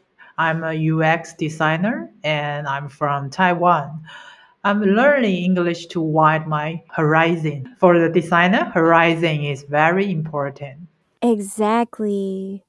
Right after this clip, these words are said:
Speaker 2: So, okay, let me introduce myself. I'm Rena, and I'm from the beautiful island country of the Philippines. So it's just south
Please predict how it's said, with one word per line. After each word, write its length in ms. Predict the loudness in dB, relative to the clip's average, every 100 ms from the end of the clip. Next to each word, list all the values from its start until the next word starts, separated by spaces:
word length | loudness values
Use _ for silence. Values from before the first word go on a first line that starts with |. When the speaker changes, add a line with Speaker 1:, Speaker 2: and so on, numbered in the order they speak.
| _ _ _ _
Speaker 2:
So, 480 | -4 2 4 6 4
okay, 360 | 4 4 4 6
let 160 | 6
me 140 | 6 6
introduce 680 | 4 2 0 4 6 4 2
myself. 720 | 0 0 -4 -4 -6 -8 _ _ _ _ _ -2
I'm 580 | 0 2 2 2 0
Rena, 640 | 0 4 6 6 6 2 -2 _ _ -6
and 440 | -2 0 2 0 -2 -4
I'm 240 | 2 2
from 480 | 2 0 2 2 2
the 80 | 0
beautiful 720 | -4 2 6 6 6 4 -2 -2 -4
island 480 | 0 2 4 2 0
country 600 | -2 -2 -2 -4 -4 -4 -6
of 300 | -4 -4 -4
the 100 | -6
Philippines. 1040 | -8 -8 -4 -4 -4 -8 -10 -10 -12 -14 _ _ _ _
So 220 | -4 -2
it's 200 | -2 2
just 460 | 2 2 0 -14 -16 _ _ _
south 800 | -14 -10 -2 -2 0 -2 -2 -8